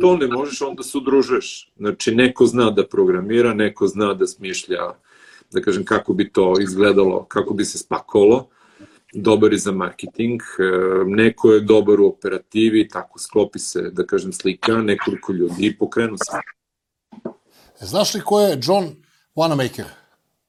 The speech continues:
Speaker 1: Ne znam.
Speaker 2: John Wanamaker je rođen hiljadu osamsto trideset, recimo, hiljadu osamsto trideset osme godine, četrdesete. On je, imam ga tu među knjigama, on je otac savremenog marketinga. On je ukapirao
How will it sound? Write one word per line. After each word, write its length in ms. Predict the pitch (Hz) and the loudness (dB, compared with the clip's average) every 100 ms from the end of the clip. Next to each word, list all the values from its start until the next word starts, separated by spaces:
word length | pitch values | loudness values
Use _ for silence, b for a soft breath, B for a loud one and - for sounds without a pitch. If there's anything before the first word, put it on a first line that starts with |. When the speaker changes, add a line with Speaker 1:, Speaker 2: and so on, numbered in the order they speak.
| _ _ _ | _ _ _
Speaker 1:
Ne 240 | 101 104 90 | -6 -2 -2
znam. 160 | - _ _ _ _ _ _ _ _ _ _ - | -6 _ _ _ _ _ _ _ _ _ _ -6
Speaker 2:
John 160 | 190 196 | -4 -2
Wanamaker 420 | 202 190 190 180 | -2 0 -2 0
je 60 | |
rođen 260 | 180 180 170 | 0 0 -2
hiljadu 500 | - 190 170 180 170 | -2 2 4 2 0
osamsto 380 | 180 160 156 131 | -2 -2 -4 -10
trideset, 400 | 123 147 - - _ _ _ _ - | -6 -4 -4 -8 _ _ _ _ -12
recimo, 280 | 147 - 151 | -12 -10 -8
hiljadu 140 | 151 | -8
osamsto 200 | 127 117 | -8 -8
trideset 220 | 147 135 | -6 -2
osme 260 | 143 - 113 | -2 -4 -8
godine, 200 | 110 90 _ | -10 -10 _
četrdesete. 680 | - 127 147 160 165 160 127 b b b b 127 | -16 -10 -8 -8 -8 -8 -8 b b b b -4
On 200 | 170 185 | -2 0
je, 280 | 185 151 - _ | 0 -2 -10 _
imam 160 | 190 175 | -6 -4
ga 80 | 156 | -4
tu 280 | 151 135 113 - 147 | -4 -6 -6 -14 -8
među 220 | 135 110 | -8 -8
knjigama, 400 | - 202 233 233 196 - _ b b b b b | -4 0 0 0 -2 -6 _ b b b b b
on 220 | 135 190 208 | -6 -4 -2
je 120 | 202 | 0
otac 420 | 180 208 190 - - | 0 2 0 -2 -4
savremenog 760 | - 175 180 180 170 156 117 - B | -2 0 2 2 2 0 -2 -8 B
marketinga. 580 | 143 139 123 123 104 101 - | -2 -2 -4 -10 -10 -12 -6
On 140 | 170 | 0
je 60 | 185 | 0
ukapirao 680 | - 151 147 143 196 165 | 0 -4 0 0 0 -2